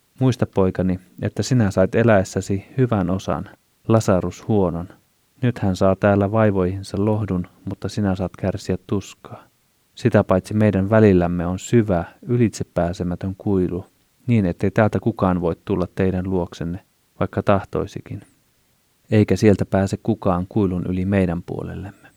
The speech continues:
Rikas mies sanoi, "Isä,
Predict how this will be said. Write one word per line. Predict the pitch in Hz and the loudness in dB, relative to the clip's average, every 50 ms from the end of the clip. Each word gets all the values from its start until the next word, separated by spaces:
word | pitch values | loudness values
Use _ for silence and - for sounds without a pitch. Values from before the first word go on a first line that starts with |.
| _ _ _ _ _ _ _ _ _ _ _ _ _ _ - | _ _ _ _ _ _ _ _ _ _ _ _ _ _ -2
Rikas | 117 123 - - 123 104 - | 0 0 2 2 0 0 2
mies | - 104 98 95 - | 0 0 0 0 0
sanoi, | - 101 95 92 87 - - - _ _ _ _ _ _ _ _ _ - | -2 0 0 0 -2 -4 -6 -12 _ _ _ _ _ _ _ _ _ 0
"Isä, | 123 131 - - 113 98 | 0 2 4 4 4 4